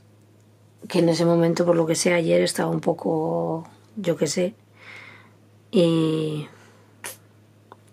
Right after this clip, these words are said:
y lo hice y queda igual, que a lo mejor alguna me decís, "Pues yo lo hago en sistema danés y me queda igual de bien", pues ole por ti. Eh, a mí no. <laughs> Pero a lo mejor también depende de la tensión del hilo, de la tensión de la tela.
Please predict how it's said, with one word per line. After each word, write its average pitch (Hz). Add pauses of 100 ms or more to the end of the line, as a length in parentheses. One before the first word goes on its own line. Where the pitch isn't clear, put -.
(140)
y 190
lo 165
hice 156 (1400)
y -
queda 165
igual, 160
que 175
a 160
lo 151
mejor 160
alguna 160
me 170
decís, 156
"Pues 160
yo 170
lo 202
hago 196
en 180
sistema 180 (400)
danés 196
y 214
me 175
queda 185
igual 170
de 151
bien", 143
pues 147
ole 160
por 147
ti. - (840)
Eh, 165
a 160
mí 160
no. 160
<laughs> -
Pero 175
a 165
lo 165
mejor 170
también 175
depende 170
de 165
la 156
tensión 156
del 151
hilo, 190
de 160
la 151
tensión 151
de 151
la 147
tela. 185